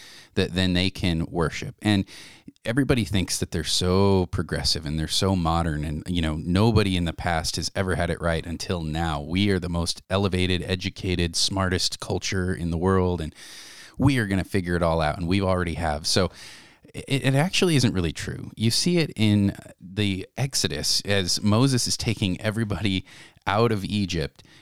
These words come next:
and when he goes up onto the mountain, and what happens? They make the golden calf, right? And what,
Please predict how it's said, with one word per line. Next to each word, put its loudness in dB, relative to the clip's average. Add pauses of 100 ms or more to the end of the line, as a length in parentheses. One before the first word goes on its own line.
(160)
and 2
when 0
he 0
goes 2
up 0
onto 2
the -2
mountain, 0 (600)
and 0
what 0
happens? 0 (180)
They 0
make 0
the -2
golden 2
calf, -2
right? 0 (480)
And 0
what, 4